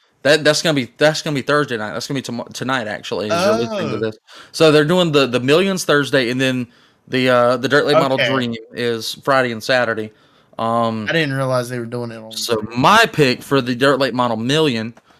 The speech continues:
Speaker 1: or the, uh, the Eldora Million, excuse me. Hmm, let's see, Matt. I'm gonna be a little off the cuff here, uh, y-, and give you somebody that a lot of people probably aren't expecting, but he is the most recent Super Late Model winner at Eldora.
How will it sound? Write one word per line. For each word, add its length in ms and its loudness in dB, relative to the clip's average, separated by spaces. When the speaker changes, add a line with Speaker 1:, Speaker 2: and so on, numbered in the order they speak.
Speaker 1:
or 140 -2
the, 180 0
uh, 160 4
the 140 0
Eldora 360 2
Million, 340 -2
excuse 420 -8
me. 180 -10
Hmm, 440 -8
let's 240 -4
see, 180 -2
Matt. 340 -2
I'm 120 2
gonna 160 6
be 140 4
a 40 6
little 240 4
off 200 4
the 100 -6
cuff 320 2
here, 400 -2
uh, 340 0
y-, 100 0
and 140 0
give 140 0
you 60 -2
somebody 340 0
that 140 -2
a 40 -4
lot 120 2
of 80 -8
people 160 -10
probably 240 0
aren't 140 -2
expecting, 680 -6
but 320 0
he 340 0
is 220 2
the 80 -2
most 340 -2
recent 480 -6
Super 240 -4
Late 160 0
Model 240 -2
winner 300 -4
at 240 -2
Eldora. 500 0